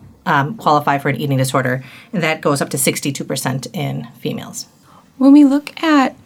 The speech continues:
Speaker 2: um, eating disorders as sort of the big umbrella category,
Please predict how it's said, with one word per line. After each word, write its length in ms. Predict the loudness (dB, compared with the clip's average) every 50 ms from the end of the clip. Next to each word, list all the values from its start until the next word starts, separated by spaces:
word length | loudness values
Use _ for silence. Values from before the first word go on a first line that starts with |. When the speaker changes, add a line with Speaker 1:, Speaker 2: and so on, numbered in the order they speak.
| _ _ -20 _ _ _
Speaker 2:
um, 480 | -6 -4 -4 -4 -4 -4 -6 -6 -8 -10 _ _
eating 240 | 4 6 6 6 4
disorders 440 | 2 0 -2 -4 -4 -4 -4 -4 -4
as 140 | -6 -6 -4
sort 160 | -4 -4 -4
of 100 | -2 -4
the 100 | -4 -6 -8 -12 _ _ -4
big 360 | -4 -2 0 0 -2 -2 -2
umbrella 480 | -2 -4 -2 -2 -2 -4 -4 -4 -6
category, 800 | -8 -8 -6 -6 -6 -6 -6 -4 -4 -2 -2 0 0 0 -2 -2